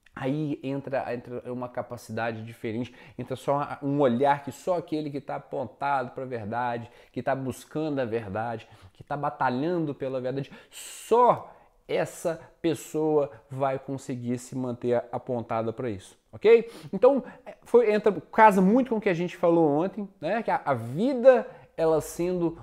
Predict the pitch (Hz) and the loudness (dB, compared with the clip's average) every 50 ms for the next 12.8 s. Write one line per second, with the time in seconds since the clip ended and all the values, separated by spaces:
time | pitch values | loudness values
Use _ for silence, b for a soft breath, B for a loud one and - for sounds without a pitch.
0 | 110 - - 160 165 165 160 139 147 143 135 120 110 123 156 165 165 160 156 151 | -10 -4 0 2 4 4 4 2 2 0 0 0 0 0 2 2 0 0 -2 -2
1 | 143 131 135 139 - 135 - - 139 120 - 143 143 - - - - 170 175 170 | -4 -2 -4 -6 -10 -10 -10 -8 -8 -8 -6 -8 -10 -10 -12 -12 -8 -6 -4 -2
2 | 170 214 214 - 208 208 208 202 190 196 156 170 190 208 208 208 208 185 156 139 | -2 -2 -4 -2 -2 -4 -2 0 0 -2 0 0 -2 -2 -2 0 2 2 2 2
3 | 156 165 156 160 151 - - 135 - 165 160 160 156 151 135 - - 175 175 170 | 2 2 2 0 0 -2 -4 -4 -2 -4 -4 -2 -4 -8 -8 -8 -6 -4 -4 -2
4 | 165 160 147 139 143 - - 160 156 151 139 - 143 139 - - - 165 165 160 | -2 -2 -4 -4 -6 -8 -8 -8 -6 -6 -6 -6 -10 -10 -10 -6 -2 -2 0 0
5 | 156 151 - 143 131 - - 151 143 123 - - - 185 196 185 175 - 156 - | -2 -4 -4 -6 -6 -6 -6 -8 -6 -8 -8 -8 -6 -6 -4 -4 -6 -8 -8 -6
6 | - 156 135 120 - - 143 135 131 - - 127 120 131 127 - 135 123 - - | -4 -4 -4 -4 -4 -4 -6 -6 -6 -6 -8 -8 -8 -8 -8 -10 -12 -14 -12 -10
7 | 135 135 131 131 123 123 156 165 160 B B B B B B B - - 156 127 | -10 -8 -8 -6 -6 -6 -6 -6 -8 B B B B B B B -4 -4 -4 -2
8 | 120 127 160 180 190 175 - 175 160 156 156 - - 151 131 - - - 151 156 | -2 -2 -2 -2 -2 -2 -4 -6 -6 -8 -8 -8 -8 -8 -10 -8 -6 -4 -2 -2
9 | 156 151 143 131 135 127 127 - - 135 120 117 113 117 120 131 131 123 113 104 | -2 -2 -2 -2 -4 -6 -6 -6 -6 -4 -4 -2 -2 -2 -2 -2 -4 -4 -6 -8
10 | 101 104 117 127 139 143 139 _ - - 139 131 110 - - - - 131 135 131 | -8 -8 -8 -8 -8 -10 -12 _ -8 -6 -4 -4 -6 -8 -12 -10 -6 -6 -4 -6
11 | 120 104 b b b b b b - 113 101 - 156 156 156 147 - - 143 - | -6 -8 b b b b b b -12 -12 -6 -4 -2 -2 -2 -4 -8 -12 -16 -14
12 | - 147 147 147 147 135 131 120 107 104 - - - 139 143 - | -10 -8 -8 -6 -6 -6 -6 -6 -8 -8 -10 -10 -8 -8 -8 -8